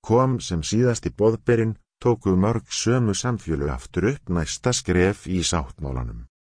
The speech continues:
Þeir urðu múslimar og sáu enga mótsögn í þessari trúarlegu samfellu, frá Tóra til fagnaðarerindis til Kóransins. Aðrir héldu áfram sem kristnir en bjuggu áfram í friði í landinu.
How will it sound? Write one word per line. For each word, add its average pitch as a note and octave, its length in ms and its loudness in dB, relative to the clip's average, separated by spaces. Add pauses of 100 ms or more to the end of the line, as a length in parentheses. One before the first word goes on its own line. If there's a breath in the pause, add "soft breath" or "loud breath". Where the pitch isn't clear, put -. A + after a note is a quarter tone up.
(140)
Þeir G#2+ 300 2
urðu G#2 240 0
múslimar A2+ 580 -2 (400)
og D#2+ 160 0
sáu E2 240 2
enga G2+ 320 -2
mótsögn G2+ 640 -2 (160)
í F#2 80 -6
þessari F2+ 400 -4
trúarlegu G#2+ 560 2
samfellu, A2+ 640 0 (320)
frá F#2+ 160 2
Tóra G#2+ 400 0
til E2 240 -2
fagnaðarerindis G#2+ 960 0
til F2+ 160 -2
Kóransins. G2 760 -2 (460)
Aðrir F#2+ 440 2
héldu E2+ 320 0
áfram G#2 360 0
sem D#2 240 -2
kristnir G#2 680 -2
en G#2 120 -2
bjuggu G2 360 0
áfram G2 540 0 (100)
í G#2 80 -2
friði G2+ 540 0 (100)
í D#2+ 80 0
landinu. D#2 440 -2